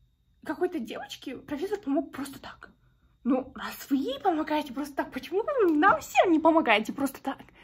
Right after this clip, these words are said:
Но зато, когда я ошибаюсь, мне, э, мне, короче, засчитывают минус пять баллов. И, конечно, в этот момент,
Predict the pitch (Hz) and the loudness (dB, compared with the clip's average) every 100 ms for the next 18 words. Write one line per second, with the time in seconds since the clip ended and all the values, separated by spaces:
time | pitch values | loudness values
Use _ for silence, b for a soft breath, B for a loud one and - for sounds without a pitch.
0 | B B 247 247 247 254 220 220 214 240 | B B 2 2 2 -4 -2 -2 0 4
1 | 440 466 330 233 208 208 - b b _ | 4 2 -2 0 0 -2 -10 b b _
2 | - 220 226 226 294 415 - 202 - 220 | -6 -4 0 0 0 -2 -4 -10 -2 0
3 | 214 220 233 269 - 294 285 247 B B | 0 0 -2 -2 -4 -6 -6 -10 B B
4 | - 233 233 262 262 254 233 233 233 - | -4 -4 -2 -4 -4 -2 2 2 0 -2
5 | 220 202 - - - - _ _ _ _ | -4 -4 -8 -12 -16 -20 _ _ _ _
6 | _ _ _ _ _ - - - - - | _ _ _ _ _ -20 -18 -16 -18 -20
7 | _ _ 349 - 415 359 508 - 349 339 | _ _ -12 -4 -2 0 -2 -2 -4 -4
8 | 302 285 302 392 480 | -4 -4 -2 -4 -8